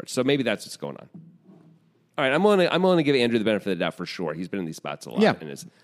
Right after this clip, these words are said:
Speaker 2: So he bets eight twenty into nine forty.
Speaker 1: Cool.
Speaker 2: It's a big bet.
Speaker 1: It is.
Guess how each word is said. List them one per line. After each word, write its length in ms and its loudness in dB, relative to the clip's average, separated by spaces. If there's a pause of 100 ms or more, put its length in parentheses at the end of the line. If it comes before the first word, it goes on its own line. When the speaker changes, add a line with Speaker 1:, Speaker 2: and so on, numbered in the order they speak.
(400)
Speaker 2:
So 100 4
he 40 8
bets 160 4
eight 120 4
twenty 200 2
into 140 4
nine 220 0
forty. 260 -2
Speaker 1:
Cool. 320 0 (600)
Speaker 2:
It's 140 4
a 60 8
big 360 4
bet. 220 -4 (540)
Speaker 1:
It 120 2
is. 420 -6